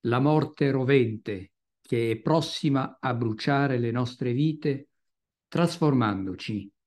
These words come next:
in una reliquia destinata non ad essere venerata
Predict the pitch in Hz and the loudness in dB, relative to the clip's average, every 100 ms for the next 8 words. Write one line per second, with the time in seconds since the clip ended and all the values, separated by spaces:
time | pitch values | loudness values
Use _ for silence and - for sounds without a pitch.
0 | _ _ _ - 127 147 165 147 147 - | _ _ _ -6 0 2 4 4 2 -2
1 | - 143 151 196 202 - 175 165 - - | 0 4 6 4 4 2 2 2 -2 -10
2 | 143 143 180 180 151 143 107 98 - 101 | -2 2 2 0 -2 -2 -2 -6 -10 -12
3 | 101 _ _ _ _ _ - 156 240 185 | -12 _ _ _ _ _ 2 6 8 6
4 | 143 - - 117 110 113 113 - 110 107 | 4 0 -6 -4 0 0 0 -4 -6 -6
5 | 110 120 117 113 101 98 92 117 101 | -6 -2 -2 0 -2 -4 -6 -10 -10